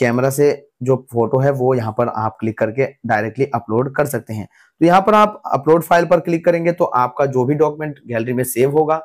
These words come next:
वो डॉक्यूमेंट यहाँ पर आप अपलोड कर सकते हैं। और दोस्तों एक और बात मैं आपको बताना भूल गया कि दोस्तों यहाँ पर जो भी डॉक्यूमेंट यहाँ पर आप इशू करेंगे वो डॉक्यूमेंट यहाँ पर आप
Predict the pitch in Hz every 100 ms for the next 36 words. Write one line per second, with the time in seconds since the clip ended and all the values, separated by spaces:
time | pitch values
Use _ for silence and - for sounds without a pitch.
0 | _ _ 180 196 202 202 190 156 151 -
1 | - 120 127 - 113 110 117 123 - 120
2 | 113 107 110 107 - - 202 220 233 240
3 | 220 202 190 190 196 190 180 - 165 127
4 | 131 135 110 104 139 156 165 156 160 180
5 | 180 190 165 156 170 143 151 165 170 160
6 | 160 143 139 147 120 120 - 110 - 147
7 | 156 160 160 135 139 156 160 156 156 139
8 | 127 131 143 139 120 131